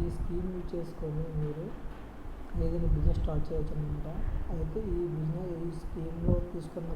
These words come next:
కోటి రూపాయలు కూడా ఆ బిజినెస్ పరంగా మాత్రం యూజ్ చేయాలి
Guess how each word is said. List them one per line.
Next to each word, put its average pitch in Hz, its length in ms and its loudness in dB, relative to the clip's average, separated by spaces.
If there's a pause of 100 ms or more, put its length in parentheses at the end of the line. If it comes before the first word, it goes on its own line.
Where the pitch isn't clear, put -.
(100)
కోటి 160 240 2
రూపాయలు 160 300 2 (100)
కూడా 160 260 -2 (680)
ఆ 170 40 -2 (180)
బిజినెస్ 156 360 2
పరంగా 160 300 2
మాత్రం 160 320 0
యూజ్ 156 220 2
చేయాలి 151 380 -2